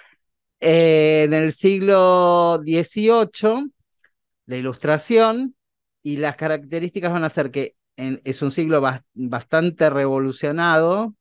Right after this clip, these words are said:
con revoluciones por, por todos lados, aparece el despotismo ilustrado,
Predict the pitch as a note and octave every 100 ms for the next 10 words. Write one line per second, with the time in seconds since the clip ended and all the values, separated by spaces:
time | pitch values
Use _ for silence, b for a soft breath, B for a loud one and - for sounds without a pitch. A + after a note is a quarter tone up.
0 | _ _ A#2+ A#2+ B2 A#2+ A#2+ A#2+ A#2 D3+
1 | C#3 C3 B2 A#2+ C#3 - G#2+ A#2+ A2 C#3+
2 | C#3+ E3+ E3+ E3 D#3 - B B B B
3 | - C#3+ D3 E3 F#3+ F3 E3 E3 D#3 G#3+
4 | G#3+ G#3+ F#3 F3 - G#3 G3 F3 F#3 A#3